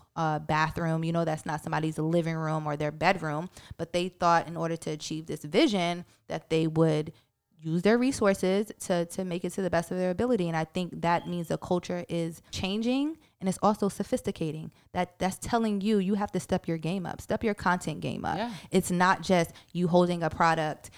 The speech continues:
Speaker 1: and taking an iPhone selfie and saying, "Hey, I love this toothpaste." No, it's,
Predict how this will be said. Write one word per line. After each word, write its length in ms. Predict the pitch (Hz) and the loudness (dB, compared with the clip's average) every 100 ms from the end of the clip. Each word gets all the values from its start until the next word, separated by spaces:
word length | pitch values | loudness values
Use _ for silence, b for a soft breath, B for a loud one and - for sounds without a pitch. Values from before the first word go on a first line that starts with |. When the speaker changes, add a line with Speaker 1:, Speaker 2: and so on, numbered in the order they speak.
| b - | b -6
Speaker 1:
and 300 | 165 156 - | -6 -6 -6
taking 360 | 190 165 170 160 | -6 -4 -4 -4
an 80 | 139 | -2
iPhone 440 | 156 165 160 160 | -2 -4 -6 -2
selfie 480 | 160 156 160 151 151 b | 0 0 -2 -6 -6 b
and 100 | 160 | -8
saying, 220 | 160 160 160 | -2 -2 0
"Hey, 200 | 165 156 | 2 2
I 80 | 151 | 2
love 240 | 160 156 | 0 0
this 140 | 151 | -2
toothpaste." 520 | - 220 - 170 165 - b - | 2 0 2 0 -2 -6 b 2
No, 220 | 247 196 | 6 6
it's, 180 | - 196 | 6 4